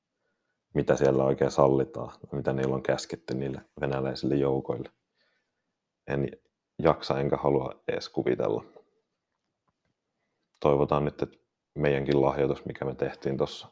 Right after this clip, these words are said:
muutama päivä sitten, niin kykenee auttamaan niitä lapsia ja lapsia äitinä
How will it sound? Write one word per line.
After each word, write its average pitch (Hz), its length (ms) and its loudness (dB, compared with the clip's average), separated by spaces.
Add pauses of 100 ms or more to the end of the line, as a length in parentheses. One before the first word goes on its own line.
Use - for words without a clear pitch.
(760)
muutama 69 360 2
päivä 65 260 -6
sitten, - 460 -6
niin - 200 -12 (1160)
kykenee 73 500 0 (1080)
auttamaan 69 720 2 (840)
niitä - 280 -6 (840)
lapsia - 480 -2 (100)
ja - 80 -10 (1900)
lapsia 69 440 -2
äitinä 67 480 0